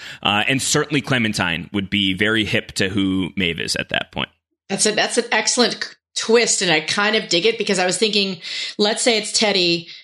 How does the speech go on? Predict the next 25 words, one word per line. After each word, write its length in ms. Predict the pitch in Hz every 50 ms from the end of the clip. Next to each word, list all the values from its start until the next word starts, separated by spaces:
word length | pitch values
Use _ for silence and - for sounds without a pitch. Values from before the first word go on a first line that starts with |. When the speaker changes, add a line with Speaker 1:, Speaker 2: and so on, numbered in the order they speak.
| _ -
Speaker 2:
Teddy's 240 | 208 202 202 196
brain 180 | - 190 180 185
vault 200 | 180 170 165 -
inside 260 | 175 170 170 180 170
of 60 | 165
Charlotte, 340 | 165 - 190 180 170 151 147 -
and 140 | 165 165
that 140 | 165 143 -
scene 320 | - - 208 196 190 185 175
where 260 | 175 160 151 151 156 - - - - - - _ -
Charlotte, 580 | - - - - - 214 196 196 190 175 -
new 120 | 185 190 202
Charlotte, 320 | - - 190 175 165 156
has 140 | 175 165 -
to 80 | - 175
realize 280 | 180 165 156 156 156
she 100 | - 196
has 180 | 190 190 180 185
to 100 | - 190
really, 400 | 175 190 185 175 170 165 165 -
um, 260 | 185 170 156 151 151 - - - _ - 226 247 320
re-, 220 | 240 240 240 240
make 200 | 240 240 240 240 -
her 180 | 240 226 220 220
ex 240 | 214 214 214 214